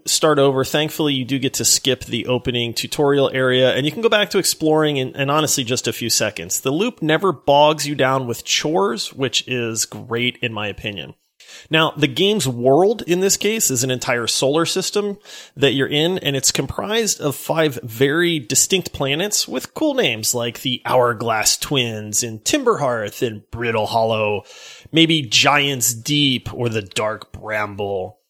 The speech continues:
Uh, all of these planets are vastly unique. It's one of those things that even, even,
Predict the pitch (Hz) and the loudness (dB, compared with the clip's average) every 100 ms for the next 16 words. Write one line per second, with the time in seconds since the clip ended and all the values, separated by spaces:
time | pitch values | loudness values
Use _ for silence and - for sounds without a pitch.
0 | _ - - - - - 117 113 107 110 | _ -20 -20 -20 -12 0 0 2 -2 0
1 | 180 220 208 196 - 180 156 143 - 127 | 2 4 4 2 2 0 2 0 0 0
2 | 113 107 143 156 151 - 147 127 120 123 | 0 0 4 4 2 0 0 0 0 0
3 | 123 120 - 127 - - 139 165 151 139 | 0 -2 -4 -4 -2 -2 2 4 4 4
4 | 147 131 120 135 120 117 156 156 139 131 | 2 0 0 2 2 0 0 0 -2 0
5 | 151 135 123 | 0 0 -6